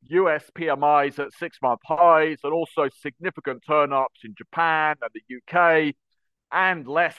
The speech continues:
terrible numbers on the continent. The European numbers, we think, will remain the global economy canary in the coal mine. We're already in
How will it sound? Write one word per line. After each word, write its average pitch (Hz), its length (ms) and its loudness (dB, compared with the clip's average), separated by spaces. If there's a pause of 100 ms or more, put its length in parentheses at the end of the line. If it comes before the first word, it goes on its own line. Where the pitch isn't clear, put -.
terrible 135 460 -2
numbers 127 500 -4 (680)
on 151 180 2
the 123 80 -10
continent. 127 680 -2 (1200)
The 160 80 -12
European 196 480 2
numbers, 170 340 0 (100)
we 156 220 -8
think, 160 200 -2 (100)
will 151 240 -4
remain 143 720 0 (180)
the 135 220 -10
global 156 400 2
economy 131 720 -4 (400)
canary 151 580 0
in 123 120 -2
the 107 120 -16
coal 180 220 4
mine. 120 420 0 (640)
We're 139 140 -2
already 160 480 -2
in 143 100 -2